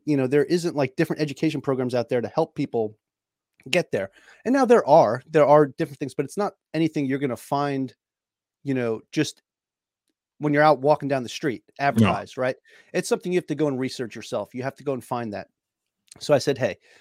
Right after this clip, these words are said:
Speaker 1: I want to share with people what, you know, what I did to get here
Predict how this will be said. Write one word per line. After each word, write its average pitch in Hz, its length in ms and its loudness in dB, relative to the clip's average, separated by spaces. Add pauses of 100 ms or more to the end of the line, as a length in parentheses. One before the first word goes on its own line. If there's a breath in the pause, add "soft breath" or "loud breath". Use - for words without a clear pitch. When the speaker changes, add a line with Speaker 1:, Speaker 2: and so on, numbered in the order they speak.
(580)
Speaker 1:
I 165 240 4
want 175 360 -2
to 151 280 -4
share 151 340 0
with 156 180 -4
people 139 440 -4
what, 123 220 -2 (600)
you 127 120 -6
know, 110 80 -6
what 120 180 -2
I 196 120 4
did 135 320 -2
to 123 60 -12
get 120 260 -4
here 117 280 -6